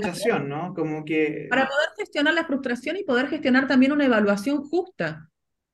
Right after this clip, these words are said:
Speaker 2: Porque si la persona te lo entregó a las doce, pero en tu cabeza vos tenías la expectativa que te lo entrega a las once, porque vos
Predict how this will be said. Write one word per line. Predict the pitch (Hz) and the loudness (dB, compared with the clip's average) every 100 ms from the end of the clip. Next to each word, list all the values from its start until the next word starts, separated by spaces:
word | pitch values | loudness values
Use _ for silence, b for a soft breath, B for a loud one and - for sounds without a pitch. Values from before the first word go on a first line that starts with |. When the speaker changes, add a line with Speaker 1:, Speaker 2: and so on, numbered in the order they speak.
| 147 - _ _ | -20 -20 _ _
Speaker 2:
Porque | 233 247 | 0 2
si | 247 | 2
la | 269 - 269 | 2 2 0
persona | 269 359 440 | 2 0 2
te | |
lo | 277 | 4
entregó | 240 233 269 | 6 6 4
a | |
las | 294 240 | 4 2
doce, | 190 180 170 202 208 | 0 0 -2 -2 -2
pero | 202 | 0
en | 214 | 2
tu | 233 | 0
cabeza | 247 233 285 302 339 | 0 2 0 -2 -4
vos | 294 | -4
tenías | 277 254 269 | 0 0 2
la | 240 | 2
expectativa | 220 - 202 - 190 196 311 269 151 156 156 - _ | 0 -6 -10 -4 -4 -4 -4 -2 0 -2 -8 -18 _
que | 180 | -2
te | 185 | 2
lo | 180 | 2
entrega | 185 214 226 | 2 2 4
a | |
las | 202 - | 2 2
once, | 277 240 - 180 | 2 2 0 -4
porque | 220 214 254 233 | -2 -2 2 2
vos | 285 427 | 2 2